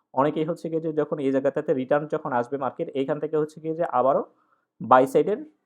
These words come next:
আহ, ট্রেড হচ্ছে গিয়ে যে ওপেন করতে চায়। তো আমরা এই জায়গাগুলোকে হচ্ছে অ্যাভয়েড করবো কিভাবে? যেহেতু আমাদের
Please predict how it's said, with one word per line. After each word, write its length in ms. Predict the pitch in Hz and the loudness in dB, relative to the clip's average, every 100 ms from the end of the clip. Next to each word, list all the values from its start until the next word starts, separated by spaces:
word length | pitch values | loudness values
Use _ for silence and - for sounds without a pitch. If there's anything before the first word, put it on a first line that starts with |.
| _ _ - | _ _ -4
আহ, 560 | 120 117 117 - - - | 0 0 0 -6 -18 -2
ট্রেড 240 | 139 135 143 | 4 4 2
হচ্ছে 200 | 139 135 | -4 -2
গিয়ে 160 | 135 | 0
যে 100 | 139 | 0
ওপেন 300 | 202 127 127 | 0 0 -2
করতে 280 | 123 123 127 | -4 -4 -4
চায়। 220 | 160 226 - - | -2 -4 -6 -2
তো 140 | 123 | 0
আমরা 520 | 123 123 135 156 156 - | 2 0 2 2 2 0
এই 180 | 135 | -2
জায়গাগুলোকে 480 | 135 131 131 143 139 | 2 0 0 -4 -6
হচ্ছে 160 | 151 165 | -2 0
অ্যাভয়েড 300 | 127 139 147 | 0 -2 -4
করবো 340 | 160 165 214 262 | -6 -4 -6 -6
কিভাবে? 480 | 147 151 180 294 - _ _ | -4 -4 -2 -6 -10 _ _
যেহেতু 380 | 123 135 139 170 | -4 0 0 2
আমাদের 280 | 143 143 | 2 0